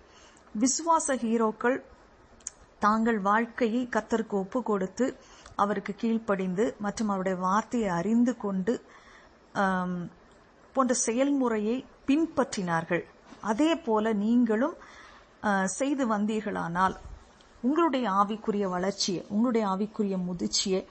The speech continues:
எதுவும் தடுக்க முடியாது. நீங்கள் பில்லி கிரஹாமை போல மாதிரி வாழ-, மாறாமல் போகலாம், ஆனால் ஒரு நாள்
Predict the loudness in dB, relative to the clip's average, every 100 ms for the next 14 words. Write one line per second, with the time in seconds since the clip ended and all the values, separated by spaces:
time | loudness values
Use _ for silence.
0 | -18 -20 -10 0 2 2 0 0 -4 -4
1 | -4 -4 -4 -4 -6 -10 -14 -20 -20 -8
2 | 0 2 2 2 2 2 2 2 2 2
3 | 0 -2 -2 0 2 2 -2 -8 -20 -20
4 | -20 -20 -20 -20 -20 -20 -20 -20 -14 -2
5 | 4 4 4 4 0 -2 -2 2 2 2
6 | -4 -2 4 4 6 4 2 -2 -4 -4
7 | 0 2 2 -2 -20 -20 -4 2 2 4
8 | 2 0 -4 0 2 4 2 0 0